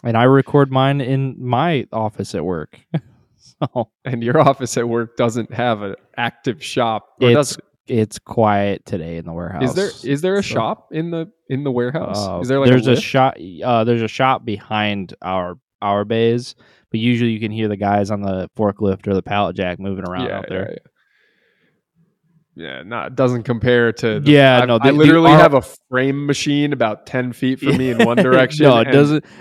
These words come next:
Speaker 1: doesn't compare, but our old mics would pick it up.
Speaker 2: Yeah, <laughs> yeah. I'm glad we have these nicer mics now.
Speaker 1: <laughs>
Speaker 2: Okay, so, so my story, it's an interesting one because it actually is a very, very anti-Dave Ramsey story.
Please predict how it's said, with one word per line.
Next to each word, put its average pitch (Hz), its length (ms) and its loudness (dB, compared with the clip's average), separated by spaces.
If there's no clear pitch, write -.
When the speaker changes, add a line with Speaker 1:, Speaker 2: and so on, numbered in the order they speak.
Speaker 1:
doesn't 151 400 4
compare, 110 480 2
but 123 140 6
our 139 160 6
old 131 200 6
mics 98 340 -8
would 104 120 -12
pick 95 160 -10
it 65 100 -10
up. 80 160 -10
Speaker 2:
Yeah, - 280 0
<laughs> - 200 -20
yeah. 120 300 -6
I'm 120 160 -6
glad 117 240 2
we 117 100 2
have 113 180 2
these 110 180 -2
nicer 117 360 0
mics 139 440 2
now. 185 640 2
Speaker 1:
<laughs> - 60 -20
Speaker 2:
Okay, 151 300 4
so, 156 440 2
so - 180 -2
my 160 260 2
story, 160 600 4
it's 196 180 0
an 233 160 -8
interesting 170 560 -4
one 107 240 -6
because 123 320 0
it 147 80 0
actually 147 500 2
is 139 180 0
a 135 80 0
very, 147 540 4
very 131 600 2
anti-Dave 120 760 -2
Ramsey 117 400 -6
story. 127 440 0